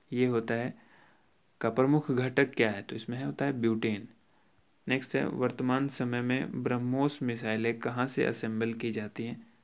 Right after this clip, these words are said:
चांदीपुर, ओडिशा से। अगला सवाल है, वातावरण में क्लोरोफ्लोरोकार्बन यानी सीएफ़सी की वृद्धि जो है वो किस घटना के लिए उत्तरदायी है?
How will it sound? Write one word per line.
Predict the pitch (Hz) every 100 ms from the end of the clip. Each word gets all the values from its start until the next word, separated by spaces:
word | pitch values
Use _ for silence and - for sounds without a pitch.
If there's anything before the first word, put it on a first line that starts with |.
| _
चांदीपुर, | - 113 113 120 117 135 -
ओडिशा | 120 107 107 101
से। | 107 127 - _ _ _ _ _ _
अगला | 127 131
सवाल | 131 131 131
है, | 131
वातावरण | 120 120 123 123 127
में | 127 131
क्लोरोफ्लोरोकार्बन | 127 123 123 127 123 120 117 117 117 107 107
यानी | 107 117 120
सीएफ़सी | - 127 127 117 113 - - 127 - - _ _ _ -
की | 120
वृद्धि | 113 117 117 127
जो | 123
है | 120
वो | 120 120
किस | 139 131
घटना | 123 120 123 117
के | 113
लिए | 120 127 123
उत्तरदायी | 123 - 117 110 113 107
है? | 104